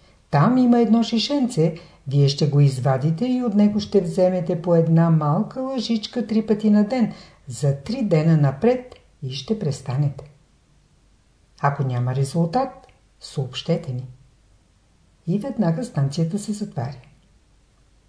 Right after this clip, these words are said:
Вие на себе си казвате: „Какво е това нещо? Но откъде иде това, което чух? Не зная.“ Няма какво да се смущавате.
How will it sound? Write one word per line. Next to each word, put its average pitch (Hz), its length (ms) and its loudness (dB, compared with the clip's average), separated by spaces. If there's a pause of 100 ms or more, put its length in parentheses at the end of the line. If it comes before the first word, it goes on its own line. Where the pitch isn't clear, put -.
(520)
Вие 139 300 0
на 208 120 8
себе 139 280 -4
си 147 180 -4
казвате: 143 560 -6 (1500)
„Какво 120 380 -4
е 226 120 -2
това 240 280 -8
нещо? 240 600 -2 (640)
Но 135 240 2
откъде 127 460 0
иде 226 440 2
това, 254 280 -6
което 247 420 -6
чух? 269 300 -10
Не 139 160 2
зная.“ 180 540 -2 (2000)
Няма 135 360 2
какво 160 280 0
да 175 120 2
се 202 140 0
смущавате. 160 800 2